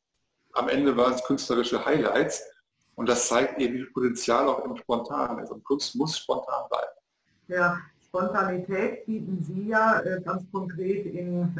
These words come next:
Speaker 2: äh, Ihrem Wie-Blog im Moment. Äh, da drückt sich auch diese Sehnsucht aus, die Sie,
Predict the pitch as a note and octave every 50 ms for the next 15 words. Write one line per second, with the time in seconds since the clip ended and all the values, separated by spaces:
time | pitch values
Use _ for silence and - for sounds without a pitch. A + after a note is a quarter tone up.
0 | - E3 E3 E3 - - F#3 F#3 E3+ F3 F3 E3+ D#3+ D3+ D3+ F#3 F#3 F#3+ E3 F#3+
1 | G3 G3+ G#3 G#3 G3+ G3+ G3 F#3+ F#3+ F#3 F3+ F3 F3+ G3 A3 A#3 A3+ - F#3 E3
2 | E3+ E3 E3 E3 E3 D#3+ D#3 D#3 E3 F3+ F#3 - - F#3+ F#3 F3 - - - -
3 | - F3+ E3 F3 F3 E3+ E3+ - _ _ _ _ - D3+ D3+ E3+ F#3+ F3+ G3 A3+
4 | A3+ A3 A3 A3 - - - - F#3+ G3 G3 - - F#3+ E3 D3+ D#3+ D#3 G3 G3+
5 | G#3+ A3+ A#3 A#3 -